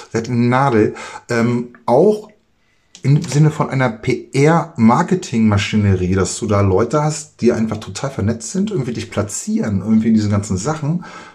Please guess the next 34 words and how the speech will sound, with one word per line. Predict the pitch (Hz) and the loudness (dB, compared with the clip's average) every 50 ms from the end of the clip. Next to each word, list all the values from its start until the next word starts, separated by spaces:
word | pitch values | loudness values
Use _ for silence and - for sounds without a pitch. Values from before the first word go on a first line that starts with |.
| _ _ _ _ - - - | _ _ _ _ -14 -6 -2
Aber | 123 123 127 127 | 2 2 4 4
dann, | 120 - 120 123 127 123 117 - - - - - | 2 2 2 0 0 -2 -4 -6 -10 -14 -6 0
genau, | 117 113 113 107 | 4 4 6 6
nicht, | 101 113 156 165 - - - | 6 4 4 2 0 0 2
nicht | 151 165 170 - - | 4 4 4 4 0
zu | - 123 | -6 -8
viel, | 110 - 165 190 226 | -4 0 4 4 4
du | 226 - | 6 4
darfst | 127 117 - | 2 0 -2
halt | 147 143 | -4 -6
nicht | - 110 - 110 | -6 -6 -6 -6
eine | 104 | -6
Klatschpresse | 107 - 151 175 - - - - - - 165 160 - 185 | -4 -2 -2 -2 -2 -6 -12 -10 -6 -6 -4 -2 -2 -2
und | 185 185 131 127 117 | -2 -2 -2 -4 -2
so | 123 107 | 0 2
weiter, | 110 110 139 151 - 185 180 - - | 2 2 2 2 2 0 -2 -2 -2
aber | - 120 131 156 202 202 | 0 2 2 2 2 0
zum | - 185 185 | 0 0 0
Beispiel | 180 175 175 - - 156 143 | 0 0 0 -2 -2 -2 0
eine | 123 110 | 0 -2
Story, | - - - 117 127 156 202 214 214 214 - - - - - - | -2 -2 0 0 0 2 2 2 2 0 -2 -6 -16 -18 -8 -6
was | 123 120 - | -4 -4 -2
weiß | 127 117 - | -4 -6 -4
ich, | 196 190 175 - 120 | -4 -6 -6 -4 -4
im | 113 | -4
Playboy, | 107 - 131 139 165 180 170 185 180 185 180 185 190 190 - - - | -2 0 4 4 6 6 6 4 4 4 4 2 2 -2 -6 -8 -4
jetzt | - 127 - - | -4 -4 -4 -4
für | - 131 | -6 -2
uns | - 151 180 208 196 - | 2 4 4 4 2 0
im | - 123 110 104 | -2 -4 -4 -2
Playboy | - 117 113 139 156 156 180 185 190 190 | 0 0 2 2 2 4 4 4 4 4
mit | 180 151 127 113 | 4 2 2 0
einer | 127 120 | -2 -2
schwarz-weiß | - - 113 110 110 - - - 107 117 151 - - - | -2 0 -2 -2 -2 -4 -6 -4 -2 0 0 0 -2 -4